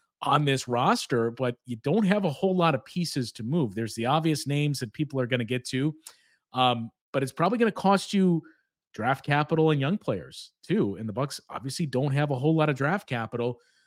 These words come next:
So that opens the conversation to guys like Andre Jackson Junior and MarJon Beauchamp, which in turn could create even more playing time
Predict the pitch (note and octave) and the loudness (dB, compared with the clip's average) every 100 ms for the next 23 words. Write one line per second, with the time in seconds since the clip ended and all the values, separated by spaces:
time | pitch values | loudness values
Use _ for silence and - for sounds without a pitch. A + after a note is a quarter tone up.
0 | _ - G#2 A#2+ C#3 D3+ D3 C3 - D3 | _ -12 -4 0 2 2 -2 -6 -6 -4
1 | C#3 C3 - D3 C#3+ C3 - E3+ F3+ B2 | -2 -4 -2 -4 -2 -6 -4 -2 2 2
2 | G2+ E2 A2 A2 A2+ A#2 A2+ A2+ G#2 A2 | 2 -6 -6 -6 -4 -6 -6 -6 -4 -6
3 | - B2 G2+ A2+ A2 G2+ - _ _ - | -4 -6 -4 -4 -4 -6 -10 _ _ -8
4 | A#2 B2 A#2+ A#2 B2 G#2+ A#2 A2 B2+ A2+ | -4 -2 -2 -2 -4 -2 -4 -4 -4 -4
5 | B2 C#3 D#3 C3 D#3+ F3 D#3+ - D#3+ D#3+ | -2 -2 -2 0 2 2 2 0 -2 0
6 | D#3 D3 C#3+ C#3+ C3+ C3 C3 - D3+ D#3+ | 0 2 2 0 0 -2 -4 -4 -2 -2
7 | A#2 A2 G#2 | -2 -4 -6